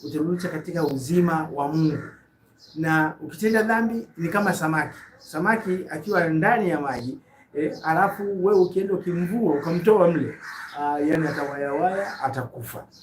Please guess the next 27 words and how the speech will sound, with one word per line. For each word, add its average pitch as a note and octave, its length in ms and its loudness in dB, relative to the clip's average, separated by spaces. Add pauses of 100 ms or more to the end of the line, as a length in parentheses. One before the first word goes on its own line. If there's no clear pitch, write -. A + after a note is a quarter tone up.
(380)
Lakini G#3+ 240 2
ukimrudisha E3+ 880 4
ndani C#3 260 -8
ya A#2+ 100 -6
maji, A2 320 -10 (460)
anapata C3 460 -6
uzima. A2+ 380 -6
Sasa B3 200 -6
kadhalika G#3+ 400 2
na G#3 100 0
sisi F#3 480 -4 (560)
tunapokuwa A3 460 0
tunatenda F3+ 440 0
dhambi, D3 360 2
tunapotenda F3 340 -4
maovu, D#3 400 0 (200)
ndio D#3+ 120 -2
kwa G#3+ 140 -2
kama G#3 200 -2
samaki F3 340 -4
ambaye E3 180 0
ametolewa D#3+ 440 2
ndani C#3+ 260 0
ya A#2 80 -2
maji. A2 340 -6 (340)
Kwa G3 120 -2
hiyo G3+ 40 0